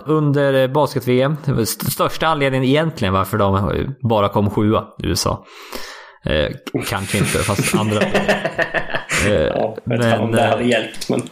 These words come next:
Speaker 1: ah, lite grann kanske.
Speaker 2: ja, det är klart han hade gjort.
Speaker 1: Ja, Jason Tatum.
Speaker 2: Ja. Jag, jag tror att när jag skrev ner den här listan för första gången så hade jag typ Jason Tatum som femma.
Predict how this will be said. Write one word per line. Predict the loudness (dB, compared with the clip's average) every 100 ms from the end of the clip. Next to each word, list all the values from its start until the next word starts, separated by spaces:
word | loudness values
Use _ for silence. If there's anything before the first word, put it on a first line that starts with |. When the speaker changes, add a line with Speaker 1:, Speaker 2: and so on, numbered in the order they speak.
| -2 2 4 6 6
Speaker 1:
ah, | 4 2 -2
lite | -2 0
grann | 0 -2
kanske. | -4 -4 0
Speaker 2:
ja, | 2 2
det | 0
är |
klart | 0 -2 -2
han |
hade | -2 -4
gjort. | -6 -16 -12 -4
Speaker 1:
Ja, | -2 0
Jason | 0 0 0
Tatum. | 0 0 -2 -6 -20 -20 _ -16 -16 -16 -20 _ _ _ -10 -4
Speaker 2:
Ja. | -4 -4 -16 _ _ _ _ -4
Jag, | -2 2
jag | 2 4 4 4 0 -2
tror | 2 2 2 2 2 2
att | 0 -2 -6 -8 0
när | 4
jag | 4 2
skrev | 2 2 2
ner | 0
den | 0
här | 0
listan | 0 -2
för | -2 -2
första | -2 -2
gången | -2 -4 -6
så | 0
hade | 2 2
jag | 2
typ | 0 -2 -10 _ _ _ _ _
Jason | -4 -2 -2
Tatum | -4 -4 -4
som | -4
femma. | -2 -2 -4